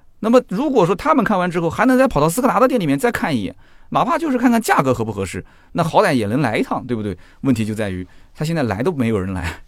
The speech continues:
<laughs> 那有人讲，那到底什么原因呢？啊，我觉得根本原因其实还是价格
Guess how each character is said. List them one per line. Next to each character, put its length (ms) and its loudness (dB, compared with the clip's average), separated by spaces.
<laughs> 280 -20
那 140 0
有 100 4
人 100 0
讲， 140 2
那 60 0
到 120 0
底 80 0
什 140 -4
么 60 -2
原 200 2
因 140 -2
呢？ 160 -2
啊， 160 -8
我 100 -2
觉 100 -4
得 120 -2
根 180 -4
本 140 0
原 180 -2
因 100 -2
其 220 -6
实 140 -6
还 180 -6
是 100 -6
价 220 -4
格 160 -14